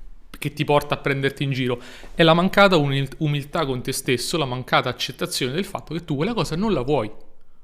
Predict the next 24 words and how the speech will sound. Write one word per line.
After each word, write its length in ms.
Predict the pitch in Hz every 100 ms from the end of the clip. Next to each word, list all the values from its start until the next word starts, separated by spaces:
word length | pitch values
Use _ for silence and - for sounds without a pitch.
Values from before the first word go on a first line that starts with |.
| - - - - -
Io 80 | 208
sono 160 | 143
molto 360 | 143 214 196 -
schietto 440 | - 160 147 -
con 120 | 123
chiunque. 560 | 120 170 190 127 127 117 - _ _ _ _ _
"La 60 | 143
stai 220 | - 185
già 100 | 202
facendo 400 | 190 190 139 127
quella 160 | 131
cosa? 160 | 135 131
Hai 80 | 151
già 140 | 160
iniziato 360 | 208 202 190 131
il 60 |
tuo 120 | 123 139
business?" 420 | 135 120 131 -
"No." 320 | 175 143 -
"Perfetto, 380 | - - 117 -
non 100 | 214
lo 100 | 175
vuoi 160 | 127 117
ancora. 380 | 113 - -